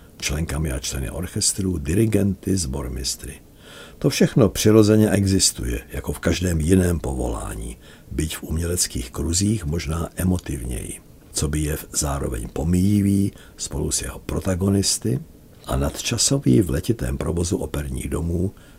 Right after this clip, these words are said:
či symfonických těles. Podstatnější pro alespoň letmý vhled zvenčí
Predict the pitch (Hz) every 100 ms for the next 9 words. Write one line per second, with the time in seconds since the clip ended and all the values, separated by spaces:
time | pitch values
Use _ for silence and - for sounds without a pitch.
0 | - - 82 - 65 65 67 69 - -
1 | 80 - 60 64 - - - - - -
2 | - - - - - 117 - 73 62 -
3 | 60 - - - 71 - 82 - - 71
4 | - 73 85 - - 82 62 78 82 -
5 | 71 95 113 - 65